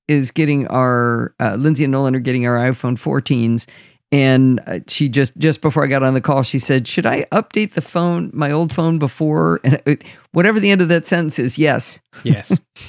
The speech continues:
Speaker 1: <laughs>
Speaker 2: Yeah. Definitely. Um, I ended up on the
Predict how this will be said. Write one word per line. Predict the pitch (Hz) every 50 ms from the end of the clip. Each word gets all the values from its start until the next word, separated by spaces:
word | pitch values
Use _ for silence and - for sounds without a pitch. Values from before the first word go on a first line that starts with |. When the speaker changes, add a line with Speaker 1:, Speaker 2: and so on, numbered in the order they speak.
| - -
Speaker 1:
<laughs> | - _ _ _ - - - -
Speaker 2:
Yeah. | 131 123 123 120 - - _ _ - _ _ _ _ - - - - - - - - - -
Definitely. | 139 120 110 135 143 131 123 - 120 113 - 117 110 110 101 - - -
Um, | 117 110 107 107 107 107 104 104 104 95 - _ _ _ - - _ - - - - _ _
I | - 127
ended | 131 135 139 135
up | 131 127 127 - - - - - 151
on | 131 120 117
the | 117 123 120 120 117 113 110